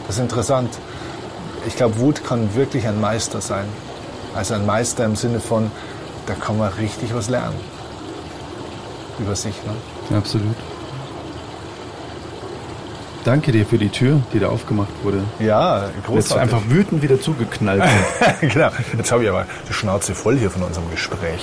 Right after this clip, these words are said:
Speaker 1: Ich will jetzt hier im Pool.
Speaker 2: Genau.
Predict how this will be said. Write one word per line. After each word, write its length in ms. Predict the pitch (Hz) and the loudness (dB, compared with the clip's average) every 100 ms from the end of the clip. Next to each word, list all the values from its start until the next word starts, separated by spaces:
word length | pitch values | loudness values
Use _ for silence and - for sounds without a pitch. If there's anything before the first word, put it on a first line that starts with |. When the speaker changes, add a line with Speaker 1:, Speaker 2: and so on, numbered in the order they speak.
| - - - 127 - 117 - | -6 -6 0 0 0 -2 -2
Speaker 1:
Ich 140 | 110 113 | 0 2
will 80 | |
jetzt 160 | 110 104 | 2 2
hier 100 | 110 | 0
im 80 | 92 | 0
Pool. 360 | - 110 123 90 - - 156 - 135 107 | 0 2 2 0 -8 -4 -2 2 2 4
Speaker 2:
Genau. 340 | 104 110 123 | 4 4 2